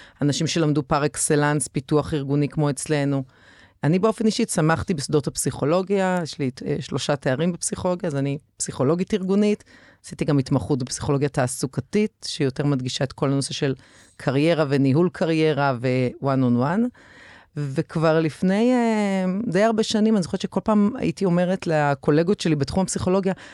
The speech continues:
שאני אף פעם לא מבינה מה זה המקף הזה בין הארגונית לתעסוקתית. יש פסיכולוגיה של עולם העבודה. בעולם העבודה יש ארגון ויש סיסטם, ויש שם אנשים.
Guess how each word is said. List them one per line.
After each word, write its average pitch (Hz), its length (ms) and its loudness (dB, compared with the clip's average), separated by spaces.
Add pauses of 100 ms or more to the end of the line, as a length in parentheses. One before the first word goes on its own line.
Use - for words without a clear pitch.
(140)
שאני - 260 -2
אף 185 80 -2
פעם 233 100 4
לא 214 120 4
מבינה 175 360 2
מה 170 160 4
זה 175 100 2
המקף 170 500 0
הזה 151 200 2
בין 139 200 2
הארגונית 147 540 2
לתעסוקתית. 143 920 -4 (300)
יש 214 80 2
פסיכולוגיה 240 500 4
של 247 120 0
עולם 202 320 2
העבודה. 156 460 0 (440)
בעולם 202 200 4
העבודה 202 260 4
יש 196 180 -2
ארגון 135 520 0
ויש 160 200 0
סיסטם, 135 600 -2 (360)
ויש 180 120 0
שם 233 180 2
אנשים. 170 580 2